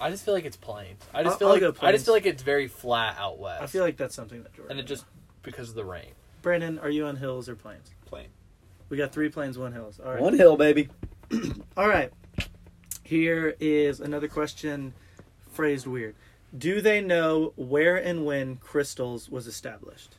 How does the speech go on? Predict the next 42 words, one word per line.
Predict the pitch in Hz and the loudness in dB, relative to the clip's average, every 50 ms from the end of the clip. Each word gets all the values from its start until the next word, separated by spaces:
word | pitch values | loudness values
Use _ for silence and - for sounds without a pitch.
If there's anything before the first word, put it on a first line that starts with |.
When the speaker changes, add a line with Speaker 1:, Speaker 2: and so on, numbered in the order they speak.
| - | -14
Speaker 4:
No. | - 104 101 98 - 101 - - - | -10 -8 -8 -8 -8 -10 -14 -10 -4
Speaker 1:
Oh, | 120 120 117 113 | 0 2 2 2
yes. | 107 107 113 110 104 101 - - - | 0 0 -4 -4 -4 -6 -8 -8 -4
Speaker 2:
I | 160 | -4
was | 165 143 | -2 0
about | 156 156 | 0 -2
to | 143 | 0
say, | - 165 143 | 0 -2 0
that | 135 139 135 - | 0 -2 -2 -2
feels | 147 135 123 131 | -4 -6 -6 -6
like | 127 | -8
a | 123 | -8
Jordan | 120 127 120 117 110 107 | -8 -10 -10 -12 -12 -16
question. | - - - - - - - - | -20 -20 -20 -20 -20 -20 -20 -18
Speaker 1:
It's | - 123 110 - - - - - | -16 -16 -14 -16 -18 -18 -16 -8
Chattanooga's | - 123 127 135 147 143 131 123 120 120 113 - | -2 2 2 2 2 0 -4 -6 -4 -6 -6 -6
the | - 101 | -6 -6
headquarters | - 113 113 107 - - 113 101 92 95 95 | -4 -4 -6 -6 -6 -10 -10 -10 -8 -8 -10
of | 95 95 92 | -10 -10 -10
it. | 92 92 92 - - | -10 -12 -14 -10 -4
Speaker 2:
Really? | 143 170 160 117 - | -2 -2 -2 -2 0
Speaker 1:
I | - | 2
don't | 147 202 208 | 2 2 4
know | 208 208 | 4 2
if | 190 - | 2 2
it | - 175 | 0 -2
was | 160 147 | -2 -2
technically, | - - 156 147 - 165 147 - - 147 135 127 - - - | -4 -2 -2 -2 -2 -4 -10 -10 -8 -8 -8 -8 -8 -4 2
well, | 170 196 220 226 226 220 214 202 - - - | 4 6 6 6 6 4 4 2 -2 -4 -4
I | - 160 | -6 -4
guess | 165 220 214 - - | -4 -4 -8 -6 -8
it | 170 - | -8 -6
is | - 135 135 131 127 123 113 110 - - | -4 -2 -2 0 0 -2 -4 -6 -10 -12
technically | - - 120 117 - 117 - - 113 | -8 -6 -6 -6 -6 -10 -12 -12 -12
the | 107 | -12
first | - - 117 113 - - - | -10 -10 -10 -10 -10 -8 -8
one | 107 110 117 | -8 -8 -6
might | 131 139 139 - | -6 -8 -8 -6
be | 147 143 139 139 | -6 -8 -6 -6
in | 135 | -6
that | 139 139 135 - | -6 -6 -6 -6
area. | 104 127 131 135 135 139 143 139 - | -6 -6 -4 -4 -2 -2 -2 -2 -4